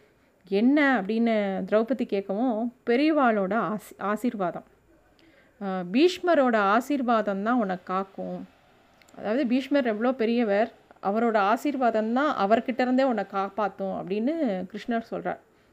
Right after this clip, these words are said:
திரௌபதிக்கு புரியல, "நான் என்ன பண்ணணும்?" அப்படின்ன உடனே,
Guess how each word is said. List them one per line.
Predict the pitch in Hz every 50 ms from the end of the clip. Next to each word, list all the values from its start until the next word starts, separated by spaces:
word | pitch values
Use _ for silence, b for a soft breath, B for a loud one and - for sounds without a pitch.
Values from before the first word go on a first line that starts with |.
| b _ -
திரௌபதிக்கு | 220 269 285 302 302 247 254 247 294 285
புரியல, | - 233 220 247 262 262 226 - - -
"நான் | - 208 196
என்ன | 185 185 208 254 262
பண்ணணும்?" | 285 262 240 226 214 208 214 214 208 - 226
அப்படின்ன | 208 175 196 202 202 190 185
உடனே, | 185 190 220 269 277 226 214 226